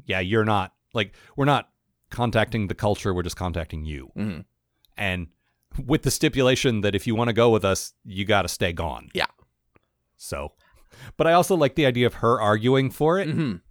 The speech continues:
Speaker 1: Like, it, it ties into my idea of her just, like, passionately looking for brilliant people.
Speaker 2: Yeah, right? Like, eh, just anywhere in the universe. Like,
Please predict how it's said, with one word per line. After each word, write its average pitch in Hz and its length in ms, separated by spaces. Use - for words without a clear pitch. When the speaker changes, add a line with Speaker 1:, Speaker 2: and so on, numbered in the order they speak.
Speaker 1:
Like, 117 240
it, 127 340
it 131 140
ties 123 260
into 131 240
my 120 220
idea 110 340
of 95 100
her 101 380
just, - 240
like, 104 180
passionately 107 600
looking 101 420
for 113 120
brilliant 104 480
people. 139 440
Speaker 2:
Yeah, 131 340
right? 117 320
Like, - 420
eh, 147 180
just - 300
anywhere 156 440
in 127 80
the 120 80
universe. 101 520
Like, 92 380